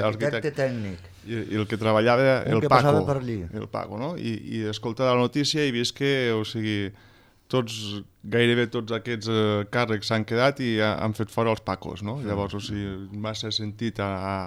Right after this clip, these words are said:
Speaker 2: amb, amb la funció que pugui continuar desenvolupant lo, lo, suposo que sí, perquè desconnecta un poc quines, quines tasques, a part de la neteja i el manteniment del, del medi, poden, poden executar, no? Des de,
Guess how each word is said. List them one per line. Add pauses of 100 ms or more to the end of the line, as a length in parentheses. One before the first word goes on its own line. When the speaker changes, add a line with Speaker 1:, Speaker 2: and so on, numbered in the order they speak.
(140)
Speaker 2:
amb, (840)
amb
la
funció
que
pugui
continuar
desenvolupant
lo, (100)
lo,
suposo
que
sí, (100)
perquè
desconnecta
un
poc
quines, (360)
quines
tasques,
a
part
de
la
neteja
i
el
manteniment
del, (320)
del
medi,
poden,
poden
executar,
no?
Des
de,